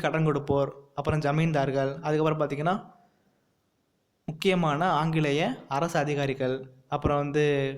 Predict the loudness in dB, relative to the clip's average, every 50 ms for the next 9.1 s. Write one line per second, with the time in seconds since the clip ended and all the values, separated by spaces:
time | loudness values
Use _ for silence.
0 | -10 -16 -16 -4 -4 -4 -2 -2 -2 0 0 0 0 0 0 0 -2 -4 -10 -16
1 | _ _ _ _ -2 2 2 4 4 4 4 2 2 0 -2 -2 -2 -2 -2 -2
2 | -2 -4 -8 -14 -20 _ _ _ _ _ _ 0 2 2 4 4 2 2 2 2
3 | 2 0 0 0 0 -2 0 0 0 2 2 2 2 0 0 0 0 -2 -2 -4
4 | -6 -4 -4 -4 -4 -2 -2 -4 -4 -6 -12 -20 -20 _ _ _ _ _ -6 -2
5 | 0 0 2 2 2 2 2 2 0 0 0 -2 -4 -6 -8 -16 -20 -20 -20 _
6 | _ _ _ 0 2 2 2 2 2 0 0 0 0 -2 -2 -2 -2 -4 -2 -2
7 | 0 -2 -2 -2 -2 -2 -2 -2 -4 -4 -4 -4 -2 -2 -2 -4 -6 -14 -20 -20
8 | _ _ _ _ 0 2 2 2 2 2 2 0 0 0 0 -2 -2 -2 -2 0
9 | 0